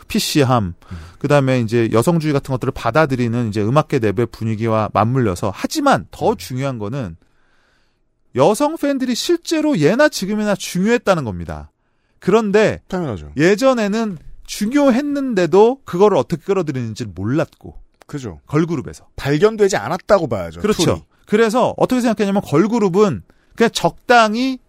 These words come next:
Speaker 1: 행사하고
Speaker 2: 음.
Speaker 1: 뭐, 대중적인 이미지로 승부하고,
Speaker 2: 음.
Speaker 1: 하지만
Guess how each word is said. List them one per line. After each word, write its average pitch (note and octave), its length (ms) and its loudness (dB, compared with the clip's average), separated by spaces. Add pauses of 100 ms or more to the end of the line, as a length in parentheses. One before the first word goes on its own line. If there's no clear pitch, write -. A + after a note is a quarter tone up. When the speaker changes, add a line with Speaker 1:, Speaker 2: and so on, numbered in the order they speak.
Speaker 1:
행사하고 A3 640 -2 (100)
Speaker 2:
음. F#2 340 -16 (200)
Speaker 1:
뭐, C#3+ 200 -2
대중적인 G3 500 2
이미지로 D#3+ 340 -2
승부하고, F#3 800 -2
Speaker 2:
음. F2 340 -18
Speaker 1:
하지만 A3 480 2